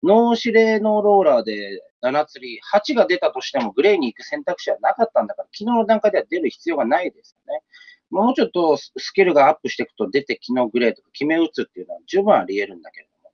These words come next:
三番さんが、二番さんが噛まれて、三番さんが、あ、村安定でって。え、五番さんは三の、三二プロレス、なんか色見えてると思ってますね。十分ありますよ、だって。二級。っていうか、だって、七番さんが強靭、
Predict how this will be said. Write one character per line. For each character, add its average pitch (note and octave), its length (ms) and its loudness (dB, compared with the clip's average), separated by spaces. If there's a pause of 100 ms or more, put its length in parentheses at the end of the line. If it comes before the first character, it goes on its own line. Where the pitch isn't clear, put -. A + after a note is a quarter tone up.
(580)
三 E3+ 220 4
番 F3 180 2
さ F3 160 -4
ん D#3 80 -2
が、 D3+ 300 6
二 C#3+ 120 -2
番 D3+ 160 4
さ D#3 80 -4
ん D3+ 60 0
が C#3+ 80 -2
噛 D3 100 -2
ま C#3+ 120 0
れ A#2+ 100 -4
て、 - 80 -20
三 C3+ 220 -2
番 C3 120 0
さ B2+ 120 -6
ん A#2+ 40 -4
が、 B2 200 -2
あ、 C#3 60 -2
村 B2 380 2
安 A#2 160 -8
定 A#2 240 -2
で A2+ 120 -12
っ - 20 -20
て。 - 260 -20 (460)
え、 A2 100 -2
五 A2+ 120 -2
番 A3+ 180 4
さ A#3+ 100 4
ん - 20 6
は A3 80 6
三 B3 260 2
の、 C#3 380 2
三 G3 260 2
二 G#3+ 140 0
プ A3+ 120 -2
ロ G#3+ 80 4
レ F#3+ 100 0
ス、 - 140 -8 (320)
な - 100 -4
ん - 20 -14
か - 100 -12
色 E3+ 220 0
見 G3 160 0
え - 60 -2
て - 120 -2
る - 100 -6
と - 80 -12
思 - 120 -10
っ - 40 -20
て - 100 -20
ま - 120 -16
す - 120 -20
ね。 - 60 -20 (180)
十 A3 160 2
分 A3+ 120 4
あ - 60 2
り G#2+ 100 -8
ま D#4+ 140 -2
す - 100 -14
よ、 - 80 -4
だ E2+ 80 -10
っ - 20 -20 (120)
て。 - 160 -20 (260)
二 A#2 260 -2
級。 G2 240 -6
っ - 120 -14
て - 80 0
い F4 60 6
う E4+ 40 4
か、 E3+ 140 6
だ C#3 100 6
っ C3+ 100 -8
て、 A2 340 0
七 F4+ 280 6
番 G4 200 8
さ D#4 120 2
ん C#4+ 60 -2
が C4+ 120 0
強 C4 280 -2
靭、 A3+ 280 -2